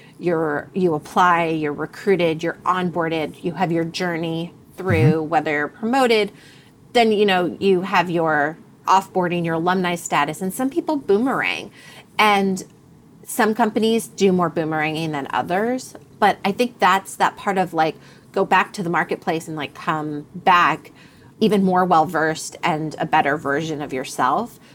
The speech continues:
Speaker 1: 'cause there was a reason we hired you in the first place.
Speaker 2: So I think that's really interesting, right? Because the point that you made around, like, the employee experience circle kind of resonates with me. Like, I think there's a,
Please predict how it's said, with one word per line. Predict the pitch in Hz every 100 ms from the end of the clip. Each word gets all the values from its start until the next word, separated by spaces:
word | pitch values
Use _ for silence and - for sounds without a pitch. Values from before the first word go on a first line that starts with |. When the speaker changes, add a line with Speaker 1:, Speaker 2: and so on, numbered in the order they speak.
| - -
Speaker 1:
'cause | - 175 -
there | 233
was | 247 254
a |
reason | 202 208 208
we | 175
hired | 175 175 160 160
you | 156
in | 143
the | 131
first | - 151 160 -
place. | - 76 - - - -
Speaker 2:
So | -
I | 139
think | 165
that's | 151 123
really | 117 101
interesting, | 101 - 98
right? | 95 98
Because | 123 131 107
the | 113
point | - 156 139
that | 117
you | 113
made | 110 107
around, | 104 101
like, | 98 95
the | - 98
employee | 92 107 95
experience | 87 - 98 92
circle | - 104 95
kind | 104 95
of |
resonates | 92 92 92 90 -
with | 95
me. | 98 95 92
Like, | - 92 92 -
I |
think | 110 120
there's | 107 101
a, | 95